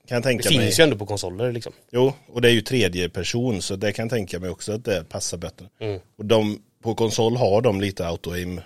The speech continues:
Speaker 1: med snap to target-grejer och sånt.
Speaker 2: Det jag ska testa med den framåt nu, det är ju att ladda ner alla, alla emulatorer, för den är ju en jävla emulator-beast.
Speaker 1: Ja, ja.
Speaker 2: Och då, det finns ju liksom, du kan ju emulera allt från, eh,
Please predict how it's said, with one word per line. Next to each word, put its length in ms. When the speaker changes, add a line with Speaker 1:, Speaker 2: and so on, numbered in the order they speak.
Speaker 1:
med 140
snap 440
to 100
target-grejer 640
och 60
sånt. 200
Speaker 2:
Det 120
jag 120
ska 80
testa 260
med 140
den 100
framåt 340
nu, 120
det 60
är 40
ju 200
att 60
ladda 200
ner 180
alla, 880
alla 260
emulatorer, 540
för 200
den 120
är 40
ju 80
en 60
jävla 220
emulator-beast. 1040
Speaker 1:
Ja, 240
ja. 160
Speaker 2:
Och 420
då, 120
det 180
finns 220
ju 40
liksom, 200
du 60
kan 60
ju 60
emulera 280
allt 380
från, 460
eh, 120